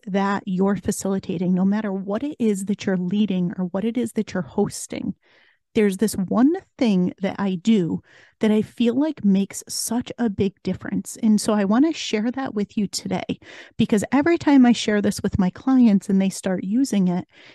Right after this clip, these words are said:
it seems so simple and it seems so obvious, yet it makes a really big difference in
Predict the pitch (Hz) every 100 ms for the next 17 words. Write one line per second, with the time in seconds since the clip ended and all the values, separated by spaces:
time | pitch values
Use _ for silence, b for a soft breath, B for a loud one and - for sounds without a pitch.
0 | b 247 - - - 302 302 262 - -
1 | - - 262 - 220 196 196 185 - 220
2 | 214 - - - 247 247 - - - 214
3 | 190 - 247 - 208 175 190 - B B
4 | B - 226 226 - 202 226 - - 226
5 | 196 185 196 262 294 214 208 190 180 185
6 | - 214 226 - - 190 190